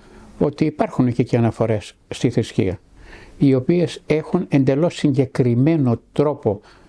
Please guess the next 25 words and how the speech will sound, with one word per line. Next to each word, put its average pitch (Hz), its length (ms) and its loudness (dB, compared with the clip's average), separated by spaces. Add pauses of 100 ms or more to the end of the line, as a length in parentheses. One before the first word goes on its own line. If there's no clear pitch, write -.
(100)
ιστορικής 123 760 0
κατανόησης. 127 880 0 (520)
Δηλαδή, 120 560 2
ό,τι 160 400 0
θα 123 160 0
μπορούσε 127 400 0
να 127 120 2
εκλειφθεί 120 600 0 (120)
για 131 140 2
τον 123 160 0
ευρωπαϊκό 117 580 0
χώρο, 151 400 -2 (340)
δηλαδή 120 680 2
εκεί 139 440 0
που 127 440 0
έχει 139 360 0
εδραιωθεί 127 600 2
ο 131 80 -2
καπιταλισμός, 117 800 -2 (420)
τι 175 120 0
είχε 170 460 0
ακριβώς 135 800 0
εμφανιστεί 127 760 0 (520)
και 151 280 0 (100)
ως 143 340 -4